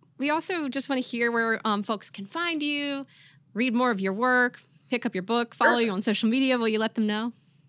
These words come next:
Speaker 2: Uh, we, you know, we publish the Daily Feather every trading day of the week. It's sixty dollars a month, which is stupid inexpensive. So please come subscribe. Uh, you know, I'm, I'm,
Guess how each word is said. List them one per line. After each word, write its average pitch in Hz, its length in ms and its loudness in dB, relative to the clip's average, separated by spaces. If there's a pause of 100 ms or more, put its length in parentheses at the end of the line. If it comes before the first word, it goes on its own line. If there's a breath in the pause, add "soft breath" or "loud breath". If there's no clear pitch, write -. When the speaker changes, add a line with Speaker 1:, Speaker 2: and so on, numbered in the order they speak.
(640)
Speaker 2:
Uh, 180 80 2
we, 226 280 2
you 185 120 2
know, 214 60 2
we 233 160 4
publish 277 440 2
the 214 80 0
Daily 214 320 6
Feather 233 600 4
every 220 480 2
trading 254 480 2
day 254 220 4
of 247 100 -2
the 247 80 0
week. 294 320 -2 (300 soft breath)
It's 208 240 0
sixty 311 460 -2
dollars 247 440 6
a 214 60 4
month, 262 380 0
which 208 160 0
is 175 180 -4
stupid 370 560 2
inexpensive. 214 680 2 (540 loud breath)
So 214 240 6
please 330 360 4
come 226 200 4
subscribe. 208 680 2 (340 loud breath)
Uh, 190 360 4
you 196 80 -2
know, 220 60 0
I'm, 185 300 0
I'm, 180 300 -2